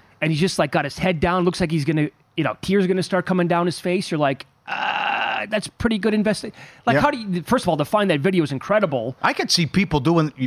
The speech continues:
Speaker 2: that's right. I could see people doing the opposite, though. Like, if you had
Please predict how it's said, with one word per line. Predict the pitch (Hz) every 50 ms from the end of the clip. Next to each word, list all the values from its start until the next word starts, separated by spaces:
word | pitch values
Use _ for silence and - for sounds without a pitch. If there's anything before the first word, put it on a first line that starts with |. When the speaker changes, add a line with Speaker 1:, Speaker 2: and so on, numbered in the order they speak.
| 123 131 135
Speaker 2:
that's | 135 135 131 - -
right. | 143 147 180 160 - - _ _ -
I | 151 160
could | - - -
see | - - 156
people | - 175 185 - 143 131
doing | 113 160 170 160 139
the | 123 123
opposite, | 147 208 247 - - - - - 110 -
though. | - 107 87 78 - - _ _ _ _ _ _ _ _ -
Like, | 143 160 156
if | 165 -
you | 143 143
had | 127 156 170 170 156